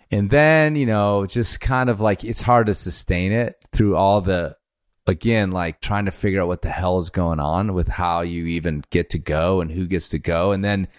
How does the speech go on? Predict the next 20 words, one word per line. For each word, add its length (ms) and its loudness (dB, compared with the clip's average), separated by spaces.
all 140 4
the 80 0
talk 320 0
about 240 0
maybe 260 0
no 180 0
Americans 480 -4
going, 400 0
I 80 0
was 160 -4
like, 240 -2
I'm 140 -4
not 180 0
super 260 -2
nationalist, 680 -4
but 100 2
I 140 2
was 180 -4
like, 240 -2
"Ah, 400 -4